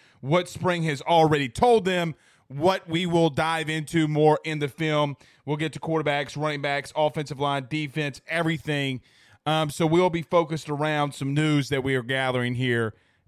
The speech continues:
today. Uh, also, we'll do a Ruffino's Rants. Um, I don't think we have bad internet. Um, internet.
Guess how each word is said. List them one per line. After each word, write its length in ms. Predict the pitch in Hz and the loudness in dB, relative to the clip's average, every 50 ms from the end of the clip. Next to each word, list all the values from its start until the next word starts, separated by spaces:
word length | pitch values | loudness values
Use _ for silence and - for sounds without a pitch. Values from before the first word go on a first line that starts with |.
| _ | _
today. 420 | - 135 123 127 113 98 78 71 - _ _ _ _ _ _ _ _ _ _ _ _ _ _ _ _ _ - - _ | -2 0 2 2 2 0 -2 -6 -14 _ _ _ _ _ _ _ _ _ _ _ _ _ _ _ _ _ -20 -12 _
Uh, 180 | - 160 165 165 - | 0 0 0 2 4
also, 460 | 180 185 190 202 - - 196 180 160 | 6 6 6 6 4 4 4 4 6
we'll 280 | 143 143 156 156 156 147 | 6 6 4 4 4 4
do 260 | 135 123 160 160 160 | 2 2 2 4 4
a 40 | 151 | 4
Ruffino's 540 | 147 139 123 - 160 156 151 135 131 113 | 4 2 0 0 -2 0 0 0 0 0
Rants. 500 | 117 135 147 151 147 147 147 - - - - _ _ _ _ _ _ _ - | 0 0 0 0 0 -2 -4 -6 -12 -18 -20 _ _ _ _ _ _ _ -6
Um, 640 | 165 170 170 170 165 165 160 160 156 143 131 120 107 - _ _ _ _ _ _ _ _ _ _ _ _ _ _ _ - | -4 -2 -2 0 0 0 0 0 0 -2 -4 -6 -10 -14 _ _ _ _ _ _ _ _ _ _ _ _ _ _ _ -4
I 120 | 160 214 | 0 2
don't 140 | 254 208 165 | 2 2 2
think 200 | - 185 180 147 | 2 0 0 0
we 100 | 143 135 | 0 0
have 180 | 139 127 117 107 | 0 0 0 0
bad 260 | 117 120 120 117 117 | 0 0 0 0 0
internet. 500 | 117 117 113 117 117 117 117 - - _ _ _ _ _ _ _ _ _ _ _ - | 0 0 0 0 0 0 -2 -2 -6 _ _ _ _ _ _ _ _ _ _ _ -2
Um, 960 | 131 135 135 135 135 135 135 135 135 135 135 135 135 135 135 135 131 127 127 - _ _ _ _ _ _ _ _ _ _ _ _ _ _ _ _ _ _ _ _ _ _ _ _ _ _ | 0 2 2 4 4 4 4 4 4 4 4 4 4 4 4 4 2 0 -2 -6 _ _ _ _ _ _ _ _ _ _ _ _ _ _ _ _ _ _ _ _ _ _ _ _ _ _
internet. 560 | - 139 151 143 - 160 156 156 156 165 165 | -4 -4 -2 0 0 0 2 2 0 -2 -4